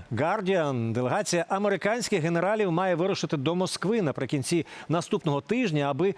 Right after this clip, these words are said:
обговорити деталі американського мирного плану.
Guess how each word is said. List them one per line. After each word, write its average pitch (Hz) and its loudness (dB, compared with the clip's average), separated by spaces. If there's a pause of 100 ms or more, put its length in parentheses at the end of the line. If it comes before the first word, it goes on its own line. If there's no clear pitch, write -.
(240)
обговорити 180 0
деталі 175 0
американського 156 0
мирного 165 2
плану. 214 0